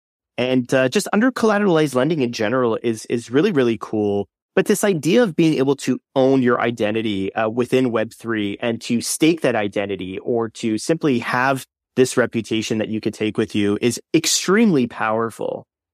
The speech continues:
Um, so, of course, rep three is enabling individuals users of Web three, as well as communities, it's enabling them to find ways to,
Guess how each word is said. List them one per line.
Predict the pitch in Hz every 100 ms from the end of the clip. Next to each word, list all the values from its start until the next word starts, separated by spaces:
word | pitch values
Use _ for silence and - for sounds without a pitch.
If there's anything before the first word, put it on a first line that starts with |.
| _ -
Um, | 117 113 117 127
so, | - 170 165
of | 170
course, | - 214 170 - -
rep | 131 160 -
three | - 175 185 160 123 -
is | 131 123 117
enabling | 143 135 123 127 131 120 113 107 -
individuals | 143 127 127 123 120 117 113 110 - - _ -
users | 123 165 151 151 127
of | 120
Web | 120 117
three, | - 117 117
as | 135 131
well | 156
as | 240 -
communities, | - 123 123 127 107 101 - -
it's | 123
enabling | 135 123 143 139 117
them | 113 110 107
to | -
find | - 135 170 143
ways | 113 104 107 -
to, | 117 107 104